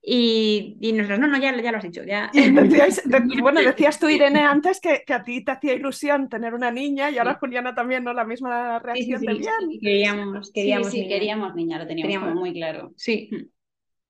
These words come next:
Speaker 1: Así que, y
Speaker 3: A ver,
Speaker 1: entonces
Speaker 3: que si hubiera ni-, sido niño hubiera sido,
Speaker 1: Sí,
Speaker 3: hubiera estado
Speaker 1: claro.
Speaker 3: bien también, pero
Speaker 1: Pero queríamos niña. Y, mm,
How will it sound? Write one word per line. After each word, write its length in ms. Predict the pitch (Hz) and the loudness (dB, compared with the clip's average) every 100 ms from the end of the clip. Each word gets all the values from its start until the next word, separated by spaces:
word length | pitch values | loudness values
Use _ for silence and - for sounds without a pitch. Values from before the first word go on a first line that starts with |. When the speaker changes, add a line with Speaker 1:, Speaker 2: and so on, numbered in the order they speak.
| - | -2
Speaker 1:
Así 360 | 220 214 220 | 0 0 -4
que, 680 | 202 196 190 185 185 175 - _ - | 0 2 2 0 -2 -6 -12 _ -2
y 140 | 214 | 2
Speaker 3:
A 40 | |
ver, 20 | 220 | 2
Speaker 1:
entonces 160 | 226 | 2
Speaker 3:
que 60 | 226 | -2
si 120 | 226 | -2
hubiera 220 | 220 220 233 | 0 0 -2
ni-, 200 | 233 214 | -4 -8
sido 260 | 254 233 | -6 -2
niño 340 | 220 214 220 214 | 0 0 -2 -2
hubiera 200 | 202 202 | -4 -6
sido, 600 | 214 190 202 190 190 175 | -6 -4 -2 0 -2 -4
Speaker 1:
Sí, 160 | 170 202 | -6 -8
Speaker 3:
hubiera 200 | 180 190 | -6 -4
estado 200 | 196 180 | 0 0
Speaker 1:
claro. 100 | 170 | 0
Speaker 3:
bien 220 | 220 214 | -4 -4
también, 320 | 170 196 226 | -4 -4 -4
pero 440 | 196 170 160 156 - - 214 - 220 | -6 -10 -12 -14 -16 -16 -14 -10 -4
Speaker 1:
Pero 180 | 262 208 | 0 2
queríamos 300 | 196 190 185 | 2 -2 -6
niña. 280 | 180 175 175 - 254 311 - _ _ _ _ _ | -10 -10 -14 -16 -16 -16 -20 _ _ _ _ _
Y, 440 | 262 262 233 226 214 | 0 0 2 2 4
mm, 560 | 202 196 185 185 - | 2 0 0 -4 -10